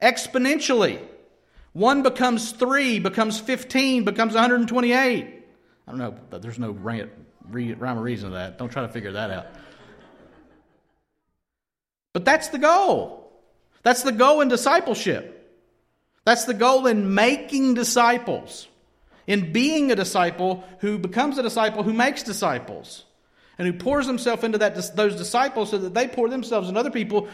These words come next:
who become disciples. And one becomes three, becomes fifteen, becomes a hundred twenty-eight, and so on and so forth. I would love to see twenty twenty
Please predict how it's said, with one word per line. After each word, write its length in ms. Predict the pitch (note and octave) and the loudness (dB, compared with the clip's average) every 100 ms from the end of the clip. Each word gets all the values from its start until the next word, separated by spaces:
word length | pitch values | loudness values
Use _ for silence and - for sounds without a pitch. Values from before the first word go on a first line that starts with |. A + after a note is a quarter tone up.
| - | -8
who 80 | A3 | -6
become 300 | G3 F#3 G3+ | -4 -4 -4
disciples. 800 | F3 A3 B3 C4 C#3+ - - - _ _ _ _ _ _ _ - | -2 0 0 -2 -8 -10 -16 -20 _ _ _ _ _ _ _ -12
And 100 | C#3+ | -8
one 160 | F3 | -6
becomes 360 | E3 E3 D3 D3 | -6 -6 -8 -8
three, 260 | E3 E3 C#3+ | -8 -6 -6
becomes 300 | C#3 C3 - | -8 -10 -10
fifteen, 340 | C#3+ - C#3 | -12 -10 -10
becomes 300 | B2 A#2+ A2+ | -10 -12 -12
a 20 | |
hundred 220 | A#2 A2+ | -12 -14
twenty-eight, 460 | A#2 C3 G#2+ C3+ B2 - | -14 -16 -14 -16 -20 -20
and 120 | A2+ | -18
so 200 | A2 A#2 | -14 -14
on 80 | A#2 | -14
and 100 | G2 | -16
so 140 | - | -18
forth. 320 | D3 - G2 _ _ - - | -18 -18 -20 _ _ -20 -18
I 40 | D#3+ | -12
would 120 | C#3+ | -10
love 460 | C#3 D#3+ D3 A#2 - - - | -8 -6 -6 -8 -12 -20 -18
to 80 | |
see 500 | B2 - D3 B2+ G#2+ - _ | -14 -10 -8 -8 -12 -18 _
twenty 340 | - D3+ C#3 A#2 | -16 -10 -8 -10
twenty 460 | - A#2+ A2 F#2+ | -12 -12 -10 -12